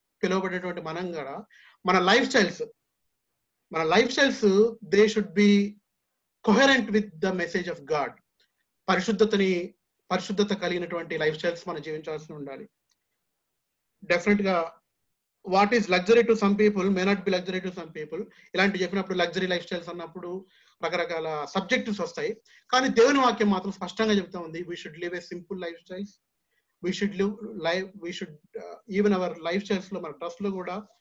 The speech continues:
modesty ఉండాలని ప్రభు ఆశపడతా ఉన్నాడు. ఎందుకంటే మనం పేతురు రాసిన పత్రికలు చూస్తున్నప్పుడు దేవుని యొక్క వాక్యము ఇట్లా గిరిగీసి ఇలాంటి, ఇలాంటి వస్త్రధారణే ఉండాలి, ఇలాంటివే ఉండాలి, ఇలా ఉండాలి అని గిరిగీసి కాదు. కానీ but God's word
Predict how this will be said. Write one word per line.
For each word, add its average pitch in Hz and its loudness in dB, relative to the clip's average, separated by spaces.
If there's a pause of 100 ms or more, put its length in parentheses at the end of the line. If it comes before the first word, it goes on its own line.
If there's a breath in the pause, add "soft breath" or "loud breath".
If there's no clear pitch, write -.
(320 soft breath)
modesty 214 4
ఉండాలని 190 2
ప్రభు 180 -4
ఆశపడతా 160 -6
ఉన్నాడు. 160 -6
ఎందుకంటే 165 -8
మనం 160 -10
పేతురు 165 -8 (340)
రాసిన 165 -4
పత్రికలు 170 -12
చూస్తున్నప్పుడు 170 -6
దేవుని 185 -4
యొక్క 170 -6
వాక్యము 202 0 (260 soft breath)
ఇట్లా 190 0
గిరిగీసి 208 2
ఇలాంటి, 208 2 (360)
ఇలాంటి 190 -2
వస్త్రధారణే 185 -2
ఉండాలి, 175 -4 (220 soft breath)
ఇలాంటివే 185 0
ఉండాలి, 175 -4
ఇలా 180 -2
ఉండాలి 175 -4
అని 185 -6
గిరిగీసి 202 -2
కాదు. 180 -2
కానీ 196 -8 (640)
but 180 -4
God's 247 4
word 220 2